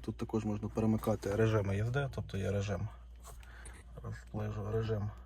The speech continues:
еко, комфорт і динамічний. Відповідно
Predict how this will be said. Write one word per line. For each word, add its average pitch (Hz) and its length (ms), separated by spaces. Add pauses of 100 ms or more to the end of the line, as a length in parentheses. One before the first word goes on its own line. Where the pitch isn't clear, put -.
(140)
еко, 135 420 (1080)
комфорт 139 680 (1800)
і 123 60
динамічний. 104 720 (3500)
Відповідно 110 520